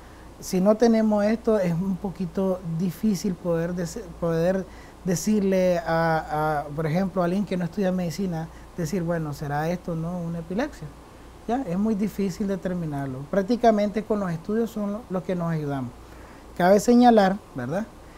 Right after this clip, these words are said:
que la epilepsia es un trastorno neurológico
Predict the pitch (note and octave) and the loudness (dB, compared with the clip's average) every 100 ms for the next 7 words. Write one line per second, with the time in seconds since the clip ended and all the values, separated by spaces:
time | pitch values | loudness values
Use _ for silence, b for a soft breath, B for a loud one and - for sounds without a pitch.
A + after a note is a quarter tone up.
0 | B B - A3+ G#3 A3+ B3+ E3+ F3+ E3+ | B B 4 6 8 6 2 -2 0 0
1 | F#3 F3+ F3 G#3+ G#3 F#3+ F3+ - D#3+ F#3 | 0 0 0 0 0 -2 -2 -2 -2 0
2 | G3+ G3+ F#3+ D#3+ D#3 D#3 F#3+ A3 | 0 0 0 2 0 0 -2 0